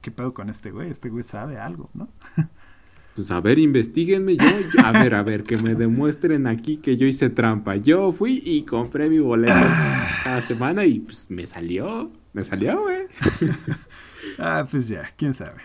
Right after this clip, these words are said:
Speaker 1: pero
Speaker 2: No, sí, sí estaría
Speaker 1: Sí,
Speaker 2: sospechoso.
Speaker 1: pero
Speaker 2: Algo, debe de haber algo para que no te lo
Speaker 1: Ajá,
Speaker 2: ganes dos
Speaker 1: algo
Speaker 2: veces.
Speaker 1: sí,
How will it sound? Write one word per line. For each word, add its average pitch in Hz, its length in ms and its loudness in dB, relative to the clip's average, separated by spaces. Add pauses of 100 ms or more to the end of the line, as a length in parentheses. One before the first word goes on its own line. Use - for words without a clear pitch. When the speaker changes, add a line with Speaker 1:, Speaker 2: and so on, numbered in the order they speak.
(260)
Speaker 1:
pero 113 460 -8 (320)
Speaker 2:
No, 170 260 2
sí, 160 160 8
sí 160 120 4
estaría 170 460 6
Speaker 1:
Sí, - 140 -6
Speaker 2:
sospechoso. 143 520 0
Speaker 1:
pero 123 260 -8 (180)
Speaker 2:
Algo, 117 560 0 (140)
debe 185 200 6
de 139 60 6
haber 131 220 4
algo 139 180 2
para - 140 -2
que 117 80 -2
no 113 160 2
te - 80 2
lo 104 60 4
Speaker 1:
Ajá, 95 80 0
Speaker 2:
ganes 104 280 -2
dos 107 140 0
Speaker 1:
algo 202 120 -2
Speaker 2:
veces. 135 220 -4
Speaker 1:
sí, 127 160 0